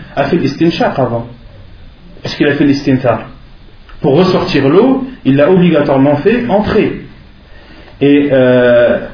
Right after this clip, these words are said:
Al-Hafid ibn Hajar dit que al-istinsha-, al-istinthar, plutôt, implique al-istin-, al-istinshaq. Le fait de ressortir l'eau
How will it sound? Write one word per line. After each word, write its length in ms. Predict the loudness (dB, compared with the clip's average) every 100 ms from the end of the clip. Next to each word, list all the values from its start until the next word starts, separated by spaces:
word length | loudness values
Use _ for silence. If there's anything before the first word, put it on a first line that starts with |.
| -6
Al-Hafid 480 | -2 2 2 2
ibn 160 | 2 2
Hajar 380 | 2 0 0 0
dit 340 | 0 0 0 -6 -18 -20 -20 -4
que 260 | 0 2
al-istinsha-, 840 | 2 2 0 0 -2 0 2 2 2
al-istinthar, 920 | 0 0 -2 0 0 2 0 0 0
plutôt, 480 | -2 0 0 0 -6 -12 -18 -20 -20 -14 -4
implique 480 | -2 2 2 2 -2 -10 -16 -12 -2
al-istin-, 580 | 0 0 -2 -2 -2 0
al-istinshaq. 720 | 0 0 -2 -2 -2 -2 -6 -12 -20 -20 -20 -16 -6
Le 100 | -2
fait 160 | 0
de 120 | 0 2
ressortir 520 | 0 0 -4 -2 0
l'eau 380 | 2 2 0